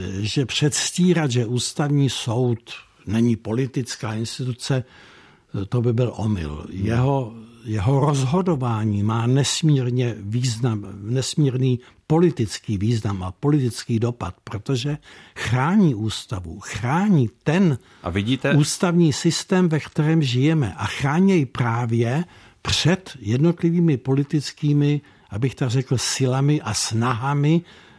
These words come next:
Speaker 1: nabourat, narušit nebo změnit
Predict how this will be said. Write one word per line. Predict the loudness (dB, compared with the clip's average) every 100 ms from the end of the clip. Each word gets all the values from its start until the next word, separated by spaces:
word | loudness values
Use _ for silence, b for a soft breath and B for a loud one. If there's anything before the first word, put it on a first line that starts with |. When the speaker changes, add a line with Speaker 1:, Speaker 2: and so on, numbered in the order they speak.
| B B -2
Speaker 1:
nabourat, | 0 0 2 4 4 2 0 -6 -20 -10
narušit | 0 2 2 2 0 0 0 0 -4 -4
nebo | -2 0 0
změnit | 0 2 4 4 4 0 -8